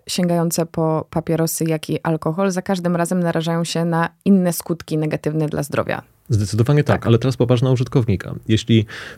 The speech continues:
Speaker 2: ja palę papierosy i zapytam się: „Hej, Karol, miałbyś ochotę zapalić?”, ty powiesz: „Nie”,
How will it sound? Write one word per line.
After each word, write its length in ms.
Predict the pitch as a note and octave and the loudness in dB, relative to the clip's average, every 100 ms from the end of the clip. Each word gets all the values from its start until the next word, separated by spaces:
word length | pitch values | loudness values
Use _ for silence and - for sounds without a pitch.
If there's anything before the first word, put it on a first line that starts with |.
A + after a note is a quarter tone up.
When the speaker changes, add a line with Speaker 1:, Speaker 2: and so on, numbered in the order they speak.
| - | -2
Speaker 2:
ja 300 | A#2 A#2+ A#2 | 4 6 6
palę 260 | A2+ A2+ G2+ | 4 4 4
papierosy 680 | G2+ G#2 G2+ G2 F#2+ F2+ - | 4 4 4 2 2 0 2
i 380 | G#2+ G#2 G#2 F#2 | 4 6 6 4
zapytam 360 | A2 G2+ G2+ F#2+ | 2 2 0 2
się: 220 | G2+ F#2+ G#2 | 2 2 2
„Hej, 140 | A2 | 2
Karol, 240 | G#2 G2 | 2 2
miałbyś 440 | G#2 G#2 F#2 G#2+ G2 | 2 2 0 -2 0
ochotę 220 | G2+ A2+ | 0 0
zapalić?”, 420 | G#2 - G#2+ C#3 | 0 0 0 0
ty 80 | - | -2
powiesz: 300 | G#2+ G#2 G2+ | 0 2 4
„Nie”, 300 | G2+ F#2+ | 4 4